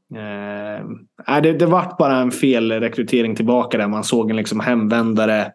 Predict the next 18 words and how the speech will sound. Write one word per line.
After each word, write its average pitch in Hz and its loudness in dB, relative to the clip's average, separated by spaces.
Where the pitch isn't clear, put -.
eh, 98 0
men 113 2
kanske 113 0
inte 107 -2
kolla 107 0
för 113 -6
mycket 101 -2
på 98 -2
vad 104 -2
det 104 -2
var 98 0
för 92 -10
typ 101 -4
av 101 -2
spelare 98 0
vi 101 0
behövde 98 -2
då, 104 -2